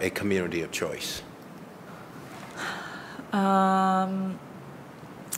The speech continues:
Speaker 2: I think a place that provides for the diversity of people that would live in a neighborhood, a place that, um,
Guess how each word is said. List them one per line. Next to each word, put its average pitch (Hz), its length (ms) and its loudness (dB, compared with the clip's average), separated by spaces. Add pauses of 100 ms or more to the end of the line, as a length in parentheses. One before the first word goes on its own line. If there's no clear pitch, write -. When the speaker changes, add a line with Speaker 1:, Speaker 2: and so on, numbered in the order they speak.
(1500)
Speaker 2:
I 180 120 4
think 190 280 2
a - 60 2
place 185 460 4
that 185 500 6 (1080)
provides 180 920 10 (600)
for 185 300 12
the 190 120 10
diversity 165 640 6
of 165 140 2
people 180 240 2
that 170 120 6
would 170 120 4
live 170 160 4
in 165 100 0
a 165 40 2
neighborhood, 185 640 0
a 165 80 2
place 165 440 2
that, 165 400 6 (520)
um, 160 560 2